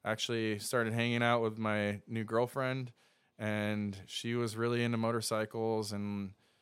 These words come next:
you know, I was like, "Man, I really like motorcycles." And then at that point, you know, I was,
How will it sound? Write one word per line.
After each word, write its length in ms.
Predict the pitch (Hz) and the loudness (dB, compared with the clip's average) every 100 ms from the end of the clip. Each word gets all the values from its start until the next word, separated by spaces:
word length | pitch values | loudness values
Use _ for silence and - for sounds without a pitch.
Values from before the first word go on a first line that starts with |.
| _ _ _ 120 | _ _ _ -4
you 80 | |
know, 160 | 120 113 | 0 2
I 60 | 113 | 2
was 100 | 113 | 0
like, 180 | 113 | -2
"Man, 240 | 120 143 127 | -4 -12 -10
I 80 | 131 | -10
really 220 | 180 147 | -8 -4
like 280 | 113 135 120 | -2 -2 -2
motorcycles." 540 | 104 98 107 101 101 | -4 -2 -4 -4 -4
And 100 | 120 | 0
then 120 | 156 151 | 2 2
at 100 | 120 | 4
that 240 | 139 127 | 4 4
point, 240 | 147 135 120 | 0 0 0
you 60 | |
know, 280 | 123 113 110 - | 0 0 -2 -4
I 100 | 113 | -4
was, 240 | 107 | -4